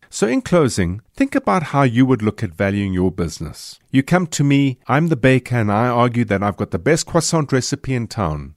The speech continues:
Well, here's the fact. Nine thousand nine hundred ninety-nine other bakers argued the same thing. Or if you come to me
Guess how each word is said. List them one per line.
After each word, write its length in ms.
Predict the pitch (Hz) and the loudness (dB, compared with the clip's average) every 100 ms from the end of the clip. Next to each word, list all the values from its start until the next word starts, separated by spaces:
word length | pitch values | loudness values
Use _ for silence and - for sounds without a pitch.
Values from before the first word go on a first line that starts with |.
| - | -8
Well, 120 | 131 | -6
here's 280 | 156 170 160 | -4 -6 -6
the 100 | 117 | -8
fact. 560 | - 147 - - - _ _ _ _ _ _ - | -4 -6 -6 -12 -20 _ _ _ _ _ _ -4
Nine 300 | 127 165 139 | 0 0 -2
thousand 500 | - 135 135 123 104 | -2 0 0 -2 -2
nine 260 | 117 127 | 0 0
hundred 320 | 110 135 123 | -2 -2 -2
ninety-nine 640 | 113 110 131 - 120 120 120 | -2 -2 -4 -4 -2 0 2
other 200 | 139 - | 0 0
bakers 680 | - 92 - 90 80 - - | 0 -2 -2 -8 -8 -10 -6
argued 380 | 110 104 104 | -4 -2 -4
the 80 | 95 | -4
same 300 | 92 113 104 | -6 -4 -6
thing. 400 | - 110 76 71 _ _ | -6 -6 -6 -10 _ _
Or 140 | 185 | 0
if 80 | 156 | 2
you 80 | 143 | 0
come 240 | - 214 | 0 0
to 160 | - 135 | 0 0
me 360 | 120 98 85 | 2 2 0